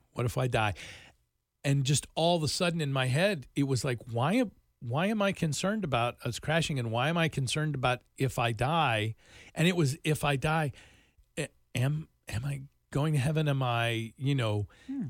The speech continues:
Speaker 1: I don't wanna s-, I don't know if I thought, "Am I good enough?" or whatever, but it was just this fear came over me of, "I'm gonna,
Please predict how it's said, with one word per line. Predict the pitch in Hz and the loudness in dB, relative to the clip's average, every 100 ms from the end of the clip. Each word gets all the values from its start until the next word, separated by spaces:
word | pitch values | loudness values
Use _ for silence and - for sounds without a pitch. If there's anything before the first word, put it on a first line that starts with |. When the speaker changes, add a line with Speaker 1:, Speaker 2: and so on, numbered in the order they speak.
| 104 190 _ - - | -10 -20 _ -10 -4
Speaker 1:
I | 190 | 0
don't | 220 | 0
wanna | 208 180 | 2 0
s-, | - - | -2 -2
I | 170 | 2
don't | 220 | 4
know | 214 | 4
if | 170 | 4
I | 175 | 2
thought, | 151 160 151 151 | 2 2 0 2
"Am | 151 139 | -2 0
I | 127 | 0
good | 120 139 147 | 4 4 4
enough?" | 143 143 143 131 | 4 4 2 0
or | 143 131 127 | -4 -4 -2
whatever, | 135 143 135 - - - | -2 -2 -4 -10 -16 -2
but | 170 | 2
it | 185 | 2
was | 185 147 | 2 0
just | - 170 196 - - | 2 2 0 -4 -4
this | 139 131 131 117 - - - | 0 2 2 0 -4 -8 -20
fear | - - 190 226 226 120 | -18 -4 2 4 4 2
came | 101 160 139 | -2 0 2
over | 127 180 143 | 2 2 0
me | 113 107 107 | -2 -6 -4
of, | 127 123 120 110 - - - - _ _ _ - | 0 2 2 0 -8 -20 -20 -20 _ _ _ -2
"I'm | 139 | 0
gonna, | 135 131 | 0 -2